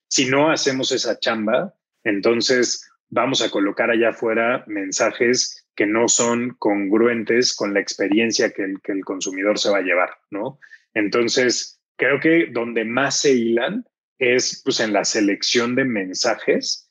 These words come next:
en toda la parte de, de, de copywriting, que dicta, pues, básicamente, yo te diría que, que, que gran parte de, de la labor que hacemos, ¿no? O sea, es elegir qué mensajes le vamos a dar a través de qué canales a nuestros consumidores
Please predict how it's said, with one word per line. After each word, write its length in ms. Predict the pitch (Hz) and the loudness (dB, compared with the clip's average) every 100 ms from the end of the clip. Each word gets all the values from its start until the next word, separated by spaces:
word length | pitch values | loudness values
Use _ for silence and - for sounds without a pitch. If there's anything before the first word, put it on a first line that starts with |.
| _ - | _ -8
en 160 | 98 | -2
toda 180 | 117 117 | 2 2
la 180 | 110 - | 2 2
parte 360 | 110 98 120 | 0 0 0
de, 240 | 107 95 - | 2 0 -4
de, 220 | 107 101 - | -8 -8 -2
de 200 | 101 - | -2 2
copywriting, 1000 | 120 - 117 107 107 104 143 196 262 _ _ - | 0 2 4 4 4 2 0 -2 -4 _ _ -2
que 140 | 113 | 0
dicta, 760 | 110 139 - 156 151 117 101 - _ - | 2 2 2 2 4 2 -2 -8 _ -2
pues, 120 | 110 | 0
básicamente, 1200 | 139 135 180 117 127 139 156 151 135 107 92 _ _ | 0 0 -2 -2 -2 0 4 6 4 2 -2 _ _
yo 140 | - - | -2 0
te 80 | 165 | 2
diría 360 | 104 127 135 | 2 2 0
que, 280 | 151 147 147 | 0 -2 -2
que, 260 | 113 104 - | -8 -10 -8
que 220 | - - _ _ | -8 -8 _ _
gran 500 | 113 113 117 135 151 | -8 -2 0 2 0
parte 360 | 139 135 131 143 | 0 0 2 2
de, 200 | 107 101 | 0 -4
de 160 | 107 101 | -4 -2
la 120 | 98 | 0
labor 320 | 95 92 123 | 0 0 0
que 100 | - | 0
hacemos, 420 | 110 156 160 98 104 | -2 -2 -2 -6 -4
¿no? 120 | 131 | -2
O 40 | |
sea, 140 | 123 120 | 0 0
es 100 | 143 | 0
elegir 480 | 113 95 - - - _ _ | 0 -2 -4 -4 -6 _ _
qué 120 | 135 135 | -2 2
mensajes 580 | 143 123 127 - 127 | 2 2 0 0 0
le 80 | 110 | 0
vamos 320 | 98 113 117 | -2 -2 -2
a 60 | 107 | 0
dar 200 | 107 113 | 2 2
a 80 | 120 | 0
través 360 | 104 101 110 | -2 0 2
de 100 | 117 | 0
qué 140 | - 107 | -2 -4
canales 420 | 110 107 110 107 | -4 -2 -2 -4
a 60 | 98 | -8
nuestros 320 | 85 - - | -8 -10 -8
consumidores 800 | 98 90 95 95 107 135 - | -8 -8 -6 -2 2 2 0